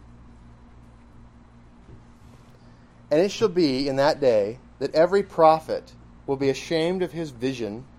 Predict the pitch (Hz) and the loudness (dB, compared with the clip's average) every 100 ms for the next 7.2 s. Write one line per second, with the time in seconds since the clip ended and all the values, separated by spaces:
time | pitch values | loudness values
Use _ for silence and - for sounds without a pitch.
0 | - - 127 120 143 143 143 139 - 113 | -16 -10 -8 -6 2 2 2 -2 -2 -2
1 | - - - - - - - - - 139 | -4 -10 -20 -20 -20 -20 -20 -16 -6 -2
2 | 143 175 190 170 175 143 139 151 156 135 | 2 4 6 6 4 2 2 6 6 4
3 | 120 131 135 143 143 123 - - 143 135 | 2 4 6 6 4 -2 -4 -2 -2 -2
4 | - 131 131 123 104 127 120 104 - - | -4 -2 -2 -4 -10 -10 -8 -8 -10 -16
5 | - - - - - - 147 151 170 - | -20 -20 -20 -20 -20 -4 2 2 2 -6
6 | - - - 127 147 160 156 135 135 131 | -20 -18 -10 -4 0 2 2 2 4 4
7 | 127 | 2